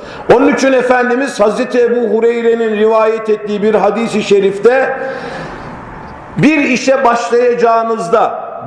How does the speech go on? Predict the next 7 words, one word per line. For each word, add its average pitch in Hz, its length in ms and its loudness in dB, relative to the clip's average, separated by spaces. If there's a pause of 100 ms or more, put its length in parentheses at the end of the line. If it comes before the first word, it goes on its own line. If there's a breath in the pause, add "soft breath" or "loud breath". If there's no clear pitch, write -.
besmele 262 560 2
çekmezseniz, 233 1040 0 (420 loud breath)
benim 277 520 4
üzerime 220 500 2
salatü 247 640 2
selam 226 500 2
okumazsanız 233 880 0